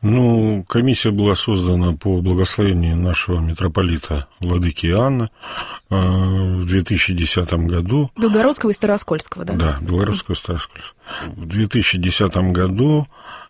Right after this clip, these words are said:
Speaker 1: э, в связи с тем, что, ну, мы с вами знаем же, что в нашей стране,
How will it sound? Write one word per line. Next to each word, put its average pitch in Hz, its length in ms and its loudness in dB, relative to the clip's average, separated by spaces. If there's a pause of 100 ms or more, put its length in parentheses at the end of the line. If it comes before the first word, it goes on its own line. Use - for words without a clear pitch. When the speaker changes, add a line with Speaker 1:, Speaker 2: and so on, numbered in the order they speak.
(160)
Speaker 1:
э, - 40 -6
в 87 760 -2
связи 95 240 0
с - 120 -2
тем, 139 260 2
что, - 260 -2
ну, 95 140 2
мы 104 120 0
с - 120 -4
вами 92 200 2
знаем 104 460 -2
же, 73 160 -6
что 78 340 -6 (460)
в 90 120 -8
нашей 95 300 0
стране, 95 520 0